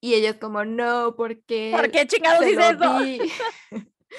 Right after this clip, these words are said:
Speaker 1: O sea, me estoy quejando, eh, de la Nadine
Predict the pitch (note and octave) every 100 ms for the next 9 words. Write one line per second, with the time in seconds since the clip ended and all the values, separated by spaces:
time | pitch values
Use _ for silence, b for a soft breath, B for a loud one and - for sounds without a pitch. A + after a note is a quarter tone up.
0 | B G4 E4 E4 E4+ E4+ E4 F4 E4 F#4+
1 | F#4+ G4+ F#4 F#4+ F#4+ G4+ A#4 B B B
2 | - C4 B3 A#3+ A3+ - - B3 A#3+ A#3
3 | A3+ C4+ C#4 C#4